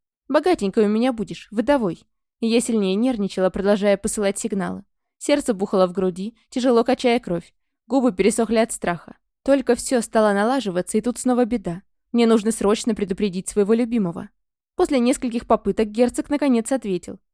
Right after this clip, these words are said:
«Кэти, Кэти, что случилось? Я на совещании», проговорил торопливо супруг. «Ферриган угрожал тебя убить», воскликнула я. «Минуту». Я услышала, как герцог извинился, затем скрипнула дверь и раздались шаги.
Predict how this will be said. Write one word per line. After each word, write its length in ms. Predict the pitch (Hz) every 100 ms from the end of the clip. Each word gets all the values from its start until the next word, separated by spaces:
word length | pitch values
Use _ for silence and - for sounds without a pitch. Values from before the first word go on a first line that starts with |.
| _ _ _ _
«Кэти, 380 | - 277 - -
Кэти, 300 | - 285 196
что 200 | 185 302
случилось? 600 | - 285 - 285 185 - -
Я 100 | 202
на 80 |
совещании», 720 | 214 240 285 - 240 175 180 -
проговорил 460 | - 208 208 226 196
торопливо 380 | 214 226 220 196
супруг. 460 | - 220 180 - _ _ _ _ _ _
«Ферриган 540 | - 240 269 254 220 196
угрожал 420 | 196 208 220 247
тебя 300 | 247 247 269
убить», 320 | 226 190 -
воскликнула 520 | - 208 226 202 202 208
я. 280 | 190 185 - _ _ _ _
«Минуту». 560 | 254 285 269 220 208 226 - _ _
Я 200 | 247 233
услышала, 500 | 226 - 202 - 254
как 160 | 277 240
герцог 360 | 277 302 285
извинился, 600 | 311 262 208 185 214 254
затем 280 | 240 226 214
скрипнула 480 | - 214 - 196 190
дверь 300 | 175 202 247
и 80 | 277
раздались 360 | 294 262 285 285
шаги. 420 | 277 208 175